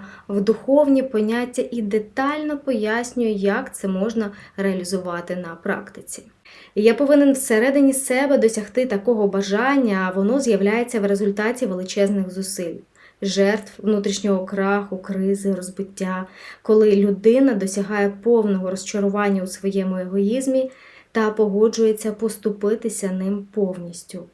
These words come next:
І лише тоді вона готова слухати про антиегоїстичні дії, тому що група говорить саме про це.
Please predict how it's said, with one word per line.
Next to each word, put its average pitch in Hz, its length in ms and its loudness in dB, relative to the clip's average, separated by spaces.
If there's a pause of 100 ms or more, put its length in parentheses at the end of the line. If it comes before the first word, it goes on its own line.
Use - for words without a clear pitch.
(400)
І 220 120 4
лише 208 320 2
тоді 214 440 0
вона 202 300 2
готова 208 380 0
слухати 220 600 -2
про 202 220 -2
антиегоїстичні 202 1160 -2
дії, 226 440 -2
тому 208 300 -2
що 220 220 -4
група 220 440 -2
говорить 247 540 -2
саме 190 340 -6
про 190 200 -12
це. - 220 -16